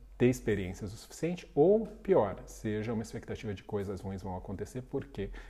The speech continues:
ele passa a ter, ele teve diversas experiências desse tipo. Então é algo que a gente tem que levar em consideração, esse, essa primeira,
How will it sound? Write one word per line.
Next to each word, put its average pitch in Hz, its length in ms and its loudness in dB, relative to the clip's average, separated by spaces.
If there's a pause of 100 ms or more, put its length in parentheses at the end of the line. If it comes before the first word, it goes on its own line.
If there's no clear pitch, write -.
(120)
ele 104 80 -6
passa 95 300 -6
a - 20 -6
ter, 92 220 -6
ele 92 240 -6 (160)
teve 92 320 -6
diversas 95 400 -6
experiências 95 680 -8
desse 98 380 -6
tipo. - 400 -10 (280)
Então 113 280 0
é 98 80 -6
algo 98 300 -4
que - 100 -10
a 101 40 -2
gente 98 220 -8
tem 104 120 -6
que 110 300 -4
levar 104 260 -4
em 92 40 -6
consideração, 110 560 -4
esse, 139 320 -4
essa 135 240 -6
primeira, 139 540 0